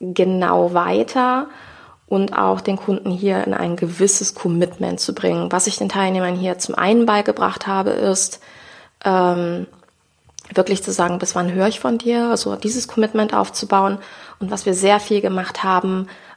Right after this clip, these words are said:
war hier auch, ähm, mit Angeboten zu arbeiten, die limitiert sind. Und du weißt, ich habe in einer der vorherigen Folgen viel über ethisches Marketing gesprochen.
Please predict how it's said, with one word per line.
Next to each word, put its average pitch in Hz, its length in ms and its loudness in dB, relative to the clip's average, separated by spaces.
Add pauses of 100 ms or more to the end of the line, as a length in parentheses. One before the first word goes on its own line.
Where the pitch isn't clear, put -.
war 175 160 2
hier 196 340 0
auch, 185 320 2 (720)
ähm, 180 540 -2 (100)
mit 185 580 -4 (680)
Angeboten 226 640 2
zu - 220 0
arbeiten, 190 640 2
die 185 400 -4
limitiert 185 720 -2
sind. 180 400 -6
Und - 400 -8
du - 460 -10
weißt, - 380 0
ich - 120 -8
habe - 160 -4
in 196 80 0
einer 196 240 0
der 190 140 2
vorherigen 196 500 2
Folgen 196 300 -2
viel 202 160 -2
über 185 180 -2
ethisches 214 500 -2
Marketing 202 520 -2
gesprochen. 196 500 -4